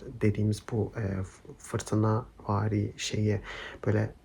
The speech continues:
çevresine atfediyor ve çevresinde dolandığını düşünüyor. Depresyonun ve böyle aslında o sexual frustration, bu cinsel kızgınlık, böyle vücudundan atamamak o enerjiye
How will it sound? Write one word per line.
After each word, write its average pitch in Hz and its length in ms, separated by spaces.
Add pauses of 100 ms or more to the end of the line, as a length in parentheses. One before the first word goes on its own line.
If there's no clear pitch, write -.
(340)
çevresine - 500
atfediyor 107 540
ve 107 60
çevresinde 104 600
dolandığını 98 520
düşünüyor. 107 380
Depresyonun 98 800
ve 101 220
böyle 98 160
aslında 98 520
o 101 180 (360)
sexual - 400
frustration, 104 880
bu 98 420
cinsel 107 480 (360)
kızgınlık, 110 720 (300)
böyle 117 120 (680)
vücudundan 113 540
atamamak 113 760
o 113 280
enerjiye 107 760